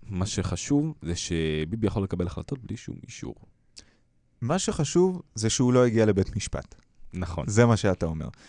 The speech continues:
Speaker 2: אה, אז זה לטובתו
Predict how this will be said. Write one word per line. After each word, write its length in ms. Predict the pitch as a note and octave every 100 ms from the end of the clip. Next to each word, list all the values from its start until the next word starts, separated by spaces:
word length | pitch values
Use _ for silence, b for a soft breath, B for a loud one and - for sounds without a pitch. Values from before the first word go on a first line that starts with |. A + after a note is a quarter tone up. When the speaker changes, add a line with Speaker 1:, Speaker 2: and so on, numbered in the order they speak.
| b b b -
Speaker 2:
אה, 60 | G2 F#2 F2+ F#2
אז 280 | F#2+ F2+ G2 - - - - - _ -
זה 160 | G#2+ A#2+
לטובתו 460 | C#3+ C#3 C3 C#2+